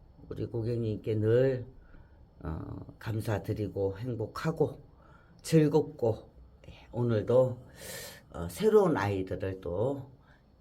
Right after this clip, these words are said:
예, 소개시켜 드릴 수 있어서 너무너무 감사드리고, 음, 기분도 좋고.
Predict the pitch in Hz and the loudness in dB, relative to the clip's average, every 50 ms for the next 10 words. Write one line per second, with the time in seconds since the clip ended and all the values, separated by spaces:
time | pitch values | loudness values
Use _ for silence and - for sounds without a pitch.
0 | - - 85 87 92 95 98 - - - 147 123 127 120 - - - - 110 104 | -14 -12 -10 -10 -10 -12 -14 -16 -12 -10 -6 -4 -4 -4 -6 -8 -6 -6 -6 -4
1 | - 135 123 131 131 123 - - 120 113 113 - 131 113 - 110 95 98 113 135 | -2 -2 0 0 0 -2 -2 -2 -4 -4 -2 -2 -4 -4 -2 -2 -2 0 0 0
2 | 143 143 139 - - - - - - - - _ _ _ - - 170 185 185 185 | 0 -2 -4 -10 -16 -20 -20 -20 -20 -20 -20 _ _ _ -2 0 2 2 4 4
3 | 180 170 151 143 120 101 110 110 107 101 110 113 107 - - 95 87 98 95 - | 2 2 2 2 0 0 0 -2 -2 -2 -2 -2 -2 -2 -4 -6 -6 -8 -8 -4
4 | 104 107 127 143 147 143 135 131 - - - - - - - - - - - - | -2 2 4 4 4 2 0 -4 -10 -14 -18 -20 -20 -20 -20 -20 -20 -20 -18 -20
5 | - - - _ - 117 120 117 117 113 113 110 110 107 107 110 110 - - - | -20 -20 -20 _ -4 -2 0 0 0 0 0 -2 -2 -4 -4 -6 -8 -8 -6 -6
6 | 120 113 120 120 107 110 - - 110 - - - - 113 101 | -4 0 2 2 2 0 -2 -4 -8 -10 -10 -10 -6 -6 -6